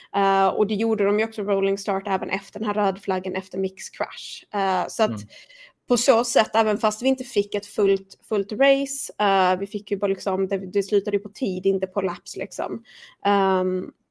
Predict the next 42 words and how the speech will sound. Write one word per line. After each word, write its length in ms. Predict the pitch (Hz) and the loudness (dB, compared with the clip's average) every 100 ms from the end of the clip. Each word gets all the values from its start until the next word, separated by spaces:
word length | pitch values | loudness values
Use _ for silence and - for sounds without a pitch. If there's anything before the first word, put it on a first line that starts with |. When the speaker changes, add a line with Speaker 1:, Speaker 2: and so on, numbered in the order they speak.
| _ | _
Speaker 1:
så 140 | - 208 | -12 -6
tycker 240 | 220 220 | 0 4
jag 80 | 202 | 4
ändå, 120 | 202 | 4
liksom, 360 | 190 190 - 190 | 2 0 -2 -4
att 220 | 185 - | -4 -8
vi 120 | 208 202 | -4 -4
fick 380 | - 240 - | -2 -4 -4
ett, 340 | - 190 202 - | -4 -4 -4 -10
ett 140 | 226 202 | -8 -4
värdigt 600 | 202 190 185 185 185 - | 2 4 4 0 -8 -6
race, 580 | 180 - - - - - | -4 -4 -6 -8 -10 -8
eh, 440 | 226 - 107 - - | -6 -4 -4 -6 -6
trots 260 | 214 - 190 | -8 -4 -2
alla, 240 | 185 175 | -2 -2
liksom, 400 | - - - - - _ | -8 -8 -10 -10 -14 _
problem 380 | 208 196 175 - | -2 0 -2 -6
som, 400 | 190 - - - | -8 -8 -10 -12
som 160 | - | -4
var 60 | 202 | 0
involverade. 680 | 196 202 254 - - - 233 - - - - | 2 4 2 2 -4 -4 -6 -10 -20 -12 0
Eh, 280 | 190 190 180 | 2 4 4
och 160 | - | 4
det 140 | 208 220 | 6 6
vill 100 | 208 | 8
jag, 100 | 202 | 6
liksom, 560 | 196 196 196 196 190 190 | 4 2 0 2 2 2
ge 60 | |
hatten 360 | 196 208 - 220 | 2 0 -2 0
av 140 | 202 | 0
för, 220 | 202 185 185 | -2 -6 -4
för 100 | 196 | -4
att 180 | 196 _ _ | -6 _ _
de 180 | 202 190 | -2 0
har 100 | 190 | 0
verkligen 320 | 185 185 196 | -2 -2 -2
varit, 520 | 190 185 180 190 _ | 2 2 0 -6 _
liksom, 500 | - - - - 80 | -12 -10 -10 -10 -10
eh, 280 | - 98 - - | -12 -12 -12 -4
pragmatiska 600 | 240 220 196 - - 175 | -2 -2 -4 -8 -8 -4
och 300 | 185 190 185 - _ | 0 0 -2 -8 _
tänkt, 320 | - 196 190 | -2 0 0